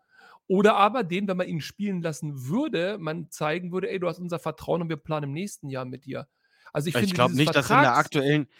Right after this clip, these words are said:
Speaker 2: in der aktuellen Tabellensituation, äh, wird, glaub ich, nicht so auf Verträge geschielt, ähm, äh, dass man sagt, „Okay, äh, dann setz ich den zur Not auf die Bank und muss den nächstes Jahr nicht weiter beschäftigen und werd den los.“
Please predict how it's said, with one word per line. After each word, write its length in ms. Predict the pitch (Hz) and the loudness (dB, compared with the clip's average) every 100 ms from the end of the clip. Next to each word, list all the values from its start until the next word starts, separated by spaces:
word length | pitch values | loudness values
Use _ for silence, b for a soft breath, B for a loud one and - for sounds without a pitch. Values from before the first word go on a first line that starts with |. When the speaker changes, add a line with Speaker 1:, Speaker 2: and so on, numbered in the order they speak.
| b | b
Speaker 2:
in 100 | 135 | 4
der 140 | 135 123 | 6 6
aktuellen 380 | 143 160 147 | 2 0 0
Tabellensituation, 1120 | 139 127 131 160 143 135 127 117 - 135 156 - | 0 0 2 2 0 -2 -2 -2 -2 0 0 0
äh, 260 | 123 110 | -2 -2
wird, 160 | 123 131 | -4 -2
glaub 240 | 135 135 | 0 0
ich, 160 | 131 - | -2 -2
nicht 240 | 156 - | -2 -4
so 260 | 120 143 180 | -2 0 0
auf 160 | 127 135 | -2 -6
Verträge 560 | 135 113 - 151 156 | -6 -8 -4 -4 -4
geschielt, 720 | 123 120 - 131 139 165 196 - B B B B | -6 -8 -10 -6 -2 -2 -2 -10 B B B B
ähm, 420 | 147 143 143 147 - b b - | 0 2 2 -2 -6 b b -6
äh, 440 | 135 135 135 139 | -2 -2 -4 -6
dass 200 | 139 135 | -6 -4
man 120 | 139 | -4
sagt, 220 | 139 147 | -2 -4
„Okay, 360 | 139 - 151 165 | -4 -2 0 0
äh, 200 | 156 143 | 0 -2
dann 180 | 139 139 | 0 -2
setz 200 | 143 147 | -2 -4
ich 80 | 151 | -2
den 140 | 151 | -2
zur 120 | - | 0
Not 140 | 151 135 | 0 0
auf 100 | 131 | -4
die 80 | |
Bank 240 | 127 135 160 | 0 0 0
und 140 | 147 | -2
muss 220 | 147 156 | 0 -2
den 120 | 156 139 | 0 0
nächstes 300 | 147 147 147 | 0 -4 -4
Jahr 120 | 143 | -2
nicht 140 | 143 | -2
weiter 240 | 139 135 120 | -4 -2 -2
beschäftigen 500 | 120 160 170 143 131 | -4 -4 -6 -4 -4
und 140 | 123 | -2
werd 160 | 131 123 | -2 -2
den 120 | 120 | -2
los.“ 360 | 143 139 151 | -2 -2 -4